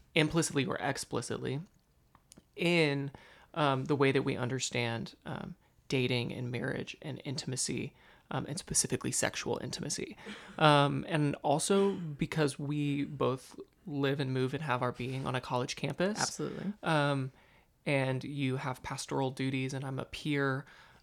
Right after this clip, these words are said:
Speaker 1: um, who's passionate about gender theology. I watch, um, this happen in so many different ways, so many different assumptions of what a,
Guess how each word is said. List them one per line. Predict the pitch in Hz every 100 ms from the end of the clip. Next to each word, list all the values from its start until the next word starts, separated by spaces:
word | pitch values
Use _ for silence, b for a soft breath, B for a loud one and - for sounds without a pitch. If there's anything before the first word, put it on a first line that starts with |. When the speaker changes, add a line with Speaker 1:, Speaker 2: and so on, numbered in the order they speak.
| -
Speaker 1:
um, | 151 135 131
who's | 147 127
passionate | - 139 - 139
about | 131
gender | 135 131
theology. | 131 123 127
I | 127
watch, | 127 123 123 - - b b b b -
um, | 143 131 127
this | 147 -
happen | 143 139 151
in | 131
so | -
many | 139 131
different | - 123 147 156
ways, | 165 175 202 - B B B
so | - 170
many | 156 143
different | 131 147 - 156
assumptions | 143 151 139 - 147 135
of | 127 -
what | 135 131
a, | 139 123